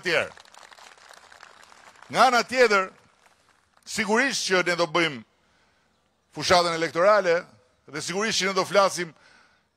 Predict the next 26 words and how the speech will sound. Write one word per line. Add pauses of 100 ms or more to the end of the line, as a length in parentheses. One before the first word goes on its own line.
(160)
për
çka
kemi
bërë (560)
dhe
për
çka (680)
duam
të
bëjmë
ende. (760)
Por (1700)
sa
do
të
numërojmë (1080)
gjërat
që
kemi
bërë, (880)
sa
do
të
numërojmë
gjërat
që